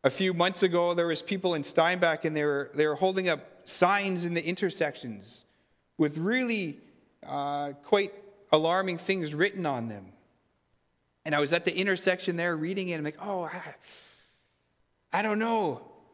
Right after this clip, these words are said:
I don't know if this looks very much like how the disciples lived." And I think they missed a part of what Peter addresses there. He says, he, he, he says, "When asked,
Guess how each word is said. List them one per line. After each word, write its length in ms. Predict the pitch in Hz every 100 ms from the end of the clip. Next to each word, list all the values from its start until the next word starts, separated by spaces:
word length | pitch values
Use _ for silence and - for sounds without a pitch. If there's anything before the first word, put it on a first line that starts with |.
| _ _ _
I 140 | 175
don't 160 | 214 220
know 220 | 220 226
if 80 | 214
this 260 | 214 214
looks 260 | 208 208 -
very 280 | 185 202 196
much 280 | 208 202 -
like 160 | 190 185
how 140 | 196
the 100 | 190
disciples 640 | 175 170 - 214 269 175 143
lived." 440 | 120 170 220 - _ _ _ _ _ _ _ _ _ _ _ _ _ _ _ _ _ _ _ _
And 120 | 170
I 40 |
think 220 | 185 294 285
they 100 | 208
missed 300 | 196 247 233
a 60 |
part 280 | - 214 214
of 120 | 185
what 160 | 185 185
Peter 360 | 214 208 185
addresses 720 | 175 160 175 196 - 165 156 -
there. 300 | - 151 190
He 120 | 170 143
says, 440 | - 156 139 - - _
he, 220 | 151 147
he, 240 | 151 151
he 200 | 143 160
says, 320 | 156 170 165
"When 300 | 143 156 175 175
asked, 720 | 156 175 160 - - - _